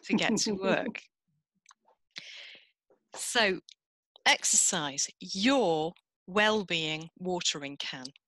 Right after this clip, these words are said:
Speaker 1: I would like you to imagine a watering can. This watering can represents you. I would like you to estimate on a scale of one to a hundred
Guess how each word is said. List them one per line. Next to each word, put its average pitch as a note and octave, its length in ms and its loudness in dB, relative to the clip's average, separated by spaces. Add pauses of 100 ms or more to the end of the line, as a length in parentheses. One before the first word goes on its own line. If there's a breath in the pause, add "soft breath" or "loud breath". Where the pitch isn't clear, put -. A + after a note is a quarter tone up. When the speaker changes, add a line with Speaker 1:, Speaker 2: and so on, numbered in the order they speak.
(1080 loud breath)
Speaker 1:
I G3 60 0
would G3+ 200 -2
like A#3 540 2
you D#3+ 200 -2
to - 200 0
imagine F#3+ 840 -2 (420)
a F3 80 -4
watering D#3+ 760 -4
can. C3+ 320 -10 (1120 loud breath)
This A3 140 -6
watering A#3+ 400 2
can F3 260 -2
represents - 580 -2
you. E3 280 -6 (1040 loud breath)
I A3+ 80 2
would A#3 160 -2
like B3+ 440 2
you D4+ 100 4
to - 240 -2
estimate F#3 680 -2
on G3 120 0
a F#3 40 -2
scale F#3+ 380 0
of F#3 120 -6
one B3 240 0
to E4 220 2
a E4 40 -4
hundred D#3 540 -6